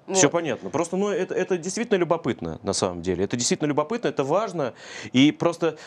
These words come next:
Speaker 1: ты знаешь, когда мы говорим, казалось бы, о таких простых вещах, мы два взрослых человека. А там это дети, и даже восемнадцать, двадцать, двадцать три, двадцать пять, это тоже дети еще, по большому
Speaker 2: Конечно.
Speaker 1: счету. Это тоже дети.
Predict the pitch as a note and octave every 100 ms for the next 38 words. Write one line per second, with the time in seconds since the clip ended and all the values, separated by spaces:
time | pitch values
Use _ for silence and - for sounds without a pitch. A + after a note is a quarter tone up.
0 | - D3 A3 A3 C3 D3 D3 C#3 D#3 D#3+
1 | B2+ C#3 C#3 F3 C#3+ A2 A2 C3 D#3 C#3
2 | - C#3 C#3 F3 C3 A#2+ A2+ A2 D3 C3+
3 | C3 B2 A#2+ - B2 B2 B2 A#2 D#2 -
4 | - - - A#2+ A#2+ F#3 F#3 F3+ - D#3
5 | D#3 D#3+ D3 B2+ A2 F3+ A#3+ A#3+ C3+ A2+
6 | - C#3 C#3+ F3 D#3+ E3 - - - -
7 | - G#2 D3 F#3 D3+ D#3+ D#3 - G#2+ A#2
8 | E3+ D#3+ A#2 C#3+ D3+ - - C3 G#2+ C3+
9 | - B2+ - A#2 - E3+ C#3+ A2 G#2 A#2
10 | G2+ - E2+ - - F#2 G2 - F#2+ G2
11 | - G2+ - D#2+ - - - - A#2+ D#3
12 | - G#3+ F#3 D3+ F3+ -